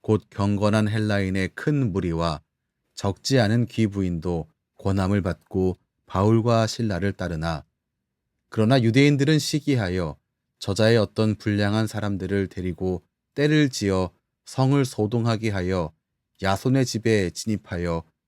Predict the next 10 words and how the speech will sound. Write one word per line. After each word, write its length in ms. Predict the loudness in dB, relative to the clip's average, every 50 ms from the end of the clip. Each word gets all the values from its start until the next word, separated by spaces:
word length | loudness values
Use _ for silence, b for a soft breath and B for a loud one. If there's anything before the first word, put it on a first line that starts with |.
| _ _
그들을 380 | -4 0 2 4 4 4 4 2
백성에게 720 | 0 -4 -6 -4 -2 -2 -2 -2 -2 -2 -2 -2 -2 -2 -4 _ _ _ _ -4
끌어내려고 720 | 0 2 4 4 4 2 0 0 0 -2 -2 -2 -4 -4
찾았으나 680 | -4 -4 -2 -2 -2 -2 -4 -6 -4 -2 -2 -2 -2 -4 _ _ _ _ _ _ _ _ _ _
발견하지 760 | -6 -2 -2 0 2 2 2 2 2 0 -2 -2 -2 -2 -2
못하매, 680 | -2 -4 -4 -6 -6 -8 -8 -6 -4 -4 -4 -6 -8 -10 _ _ _ _ _ _ _ _ _ _ _ _ _ _ _ _ _ -2
야손과 680 | 0 0 2 2 2 0 2 2 2 2 2 2 2
및 220 | 0 0 0 0 -2 -4
형제들을 720 | -6 -2 0 0 2 2 2 2 2 2 2 2 2 2 0 -2
끌고 540 | -2 -2 -2 -2 -2 -2 -4 -4 -4 -4